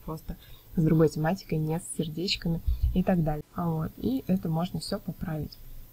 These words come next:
Соответственно, используйте, применяйте. Думаю, что вам будет интересно. Пишите в комментариях, чтобы ва-, вам было интересно еще посмотреть. И не забывайте подписаться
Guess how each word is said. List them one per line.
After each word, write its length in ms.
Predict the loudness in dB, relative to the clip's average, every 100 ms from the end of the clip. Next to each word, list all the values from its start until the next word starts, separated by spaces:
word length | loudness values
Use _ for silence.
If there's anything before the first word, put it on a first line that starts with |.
| -20 -20 -20 -20 -14 -12
Соответственно, 720 | 0 2 2 4 4 4 0 -12 -20 -12
используйте, 680 | -2 4 4 4 4 4 4 0 -20 -12 0
применяйте. 760 | 4 4 2 0 0 0 -2 -2 -12 -16 -8
Думаю, 260 | -2 0
что 160 | 0 0
вам 160 | 2 2
будет 160 | 2
интересно. 600 | -2 0 2 2 0 -4 -4 -10 -6
Пишите 300 | 0 0 0
в 60 | -4
комментариях, 760 | -2 4 6 6 6 4 2 -8 -16 -14
чтобы 320 | 0 4 4 4
ва-, 180 | 0 -2 -16 -6 4
вам 200 | 6 8
было 180 | 6
интересно 400 | 4 2 0 0
еще 160 | -4 -6
посмотреть. 640 | -8 -2 0 6 6 4 4
И 60 |
не 200 | 6 6
забывайте 520 | 4 2 2 2 0
подписаться 640 | -14 -16 -16 0 0 0